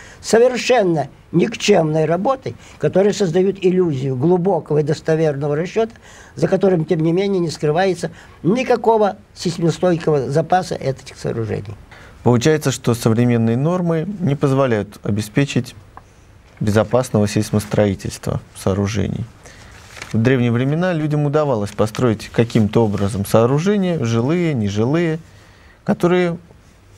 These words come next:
Speaker 2: выдерживали воздействие землетрясений, то есть оставались достаточно целыми и позволяли выжить их обитателям. Есть такие примеры?
Speaker 1: Таких примеров очень много.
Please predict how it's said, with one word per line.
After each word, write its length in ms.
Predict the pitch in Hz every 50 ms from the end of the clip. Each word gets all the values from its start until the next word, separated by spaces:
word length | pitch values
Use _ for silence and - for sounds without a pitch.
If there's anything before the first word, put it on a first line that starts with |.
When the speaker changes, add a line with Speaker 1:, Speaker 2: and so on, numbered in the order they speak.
| - - - - -
Speaker 2:
выдерживали 800 | - - 135 151 160 180 185 151 117 110 107 101 101 98 101
воздействие 520 | 95 104 110 110 113 143 165 160 - 131 117
землетрясений, 680 | 123 127 131 127 127 - 131 131 - - - 98 -
то 100 | - -
есть 140 | - - -
оставались 600 | 107 - - 120 123 143 151 139 139 139 - - - - - - - - - - - - - - - - - - -
достаточно 580 | - 113 110 - 135 117 120 113 - - 113
целыми 440 | 104 - - 151 160 165 160 147 135
и 40 | 117
позволяли 520 | 110 120 107 101 104 113 127 139 135 127
выжить 380 | 117 107 117 127 131 120 113 -
их 140 | 110 - -
обитателям. 720 | 113 104 110 - - 139 98 - - - - - 143 139 - - - - - - - - - - -
Есть 240 | - 151 196 - -
такие 320 | - 113 110 - 104 95
примеры? 400 | - 95 101 98 95 87 - - 147 143 - - - - - - - -
Speaker 1:
Таких 320 | 202 202 196 240 247 233
примеров 560 | - 208 202 190 196 202 202 196 190 185 170 - - - - - - - - - -
очень 380 | - 165 160 165 - 165 135 127
много. 680 | 120 120 131 127 127 135 135 139 139 139 160 214 214